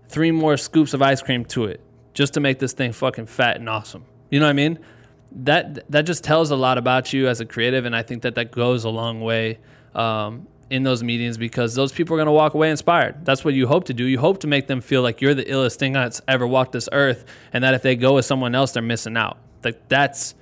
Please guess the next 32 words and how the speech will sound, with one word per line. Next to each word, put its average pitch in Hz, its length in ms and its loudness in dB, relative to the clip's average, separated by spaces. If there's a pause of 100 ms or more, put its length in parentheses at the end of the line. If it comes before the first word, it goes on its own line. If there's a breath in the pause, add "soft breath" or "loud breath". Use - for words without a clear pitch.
(540 soft breath)
that's 143 340 2
what 131 260 2
you 127 120 -2
wanna 110 280 0
do. 107 200 -10
That 135 180 4
should 127 200 -2
be 131 60 -4
your 123 160 2
objective 110 640 -4 (220 soft breath)
when 120 120 -2
you 120 80 -2
sit 120 240 -2
down 117 240 0
and 107 80 -8
have 117 160 2
these 117 140 -8
conversations, 110 640 -6
is 98 100 -14
making 127 360 -4
them 120 180 -4
understand 120 440 -4
that 110 180 -8
you're 127 280 4
that 117 220 0
person. - 440 -4 (260)
You're 139 200 2
the 127 80 0
person 139 420 0
that 127 140 0
they 127 120 -2
need 113 360 -6